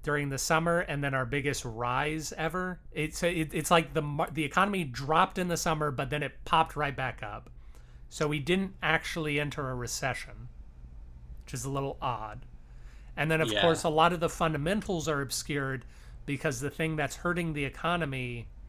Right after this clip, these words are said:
Speaker 1: isn't hurting the things that we judge the economy on.
Speaker 2: Yeah.
Speaker 1: If that makes sense. We usually look at the stock
Speaker 2: Yeah.
Speaker 1: market,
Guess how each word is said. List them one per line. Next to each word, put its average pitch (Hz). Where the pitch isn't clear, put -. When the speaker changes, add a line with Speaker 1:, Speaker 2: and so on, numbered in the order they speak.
Speaker 1:
isn't 160
hurting 151
the 127
things 143
that 156
we 123
judge 117
the 110
economy 107
on. -
Speaker 2:
Yeah. 117
Speaker 1:
If 90
that 131
makes 120
sense. 110
We 139
usually 147
look 139
at 127
the 117
stock 165
Speaker 2:
Yeah. -
Speaker 1:
market, 127